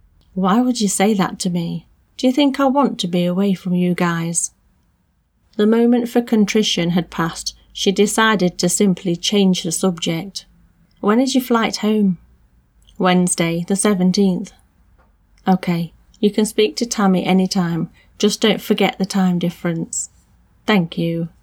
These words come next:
Jeremy paused and she heard a heavy exhale. "All right, I've got to go. I love you. I love all of you." "They love you too. Bye." Cecilia ended the call.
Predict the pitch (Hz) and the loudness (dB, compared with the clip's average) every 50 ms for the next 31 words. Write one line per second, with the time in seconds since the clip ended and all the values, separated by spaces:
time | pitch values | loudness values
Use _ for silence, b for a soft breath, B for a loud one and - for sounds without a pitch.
0 | _ _ _ _ _ _ - _ _ _ - - 220 214 196 185 180 175 175 - | _ _ _ _ _ _ -20 _ _ _ -2 0 2 4 4 4 4 2 0 -2
1 | - - 185 180 170 170 175 175 - - 254 214 196 190 - 202 196 190 208 196 | -2 0 0 0 0 -2 -4 -6 -8 -6 -2 0 0 0 2 0 0 2 2 2
2 | 185 185 180 180 - 196 190 185 185 175 170 180 - - - - 190 180 175 170 | 2 0 0 -2 0 0 0 0 0 -2 -4 -4 -6 -6 -4 -2 -2 0 -2 -2
3 | 170 165 170 180 - _ _ _ _ _ _ _ _ _ _ _ _ _ _ _ | -4 -4 -6 -8 -10 _ _ _ _ _ _ _ _ _ _ _ _ _ _ _
4 | _ _ _ _ _ - - 220 208 190 180 170 165 165 165 - 196 - - 269 | _ _ _ _ _ -4 0 2 2 2 2 0 -2 -4 -6 -8 -8 -8 -6 -4
5 | 214 190 - 220 - - - - 190 - 180 170 170 170 170 165 - - - 233 | -4 -2 0 0 0 0 -2 -6 -6 -4 -4 -4 -4 -6 -8 -10 -12 -10 -6 -2
6 | 220 233 247 240 233 - 180 170 165 165 170 170 - _ _ _ _ _ _ - | 0 0 0 0 -2 -4 -4 -4 -4 -6 -8 -8 -10 _ _ _ _ _ _ -2
7 | 220 240 247 247 226 240 247 254 226 202 180 170 165 160 160 165 165 - _ _ | 0 2 2 2 2 2 2 2 2 0 -2 -2 -4 -4 -4 -4 -8 -10 _ _
8 | _ _ _ _ _ _ _ _ _ _ _ _ _ _ _ _ _ _ _ - | _ _ _ _ _ _ _ _ _ _ _ _ _ _ _ _ _ _ _ -2
9 | 202 202 202 208 202 202 190 185 - 202 202 196 - - 180 170 160 165 170 - | 0 2 2 2 2 2 0 0 0 0 0 0 -2 -2 -2 -2 -2 -2 -6 -8
10 | _ _ _ _ _ _ _ _ - 180 180 175 185 196 202 196 190 190 196 190 | _ _ _ _ _ _ _ _ -6 -2 -2 0 0 0 0 0 0 0 -2 -4
11 | - _ _ _ _ _ _ _ _ _ _ _ _ _ _ _ _ _ _ _ | -6 _ _ _ _ _ _ _ _ _ _ _ _ _ _ _ _ _ _ _
12 | - - - 220 208 - 254 247 233 220 190 180 170 - 185 185 180 175 180 175 | -12 -6 -4 -4 0 2 2 4 4 4 4 2 2 2 2 2 2 2 0 0
13 | - 190 190 - - 180 170 165 165 170 175 | -2 -2 -4 0 0 2 2 2 0 -2 -6